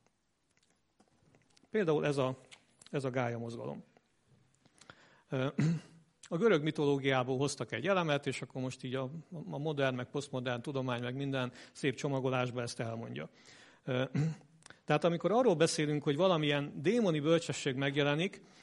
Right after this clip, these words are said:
ö, akkor mindig az igazságot akarja elferdíteni, mindig Istentől akar valahogy eltávolítani bennünket. Ezt vagy drasztikus módon teszi, vagy erőből, vagy pedig ilyen nagyon intelligens és nagyon kifinomult módon, ö, de tulajdonképpen a cél az mindig ugyanaz,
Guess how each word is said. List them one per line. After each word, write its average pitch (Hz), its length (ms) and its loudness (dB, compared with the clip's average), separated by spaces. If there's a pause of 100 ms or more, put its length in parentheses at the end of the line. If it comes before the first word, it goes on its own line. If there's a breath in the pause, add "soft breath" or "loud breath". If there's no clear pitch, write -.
(360 loud breath)
ö, 139 300 2
akkor 156 280 0
mindig 220 280 4
az 147 100 6
igazságot 165 580 2
akarja 135 360 0
elferdíteni, 147 640 2
mindig 170 280 2
Istentől 156 460 0
akar 139 260 0
valahogy 139 320 2
eltávolítani 151 720 0
bennünket. 160 720 0 (200 loud breath)
Ezt - 160 -2
vagy 180 160 6
drasztikus 180 480 2
módon 160 340 0
teszi, 151 320 0
vagy 131 220 0
erőből, 156 500 2
vagy 147 200 2
pedig 131 240 -2
ilyen 131 140 0
nagyon 180 220 0
intelligens 135 640 0
és 131 100 -6
nagyon 139 240 -2
kifinomult 127 600 -4
módon, 160 420 0 (400 loud breath)
ö, 135 260 0 (140)
de 147 140 -2
tulajdonképpen 143 680 0
a 123 80 -4
cél 143 280 -2
az 123 120 -2
mindig 135 260 -2
ugyanaz, 139 500 0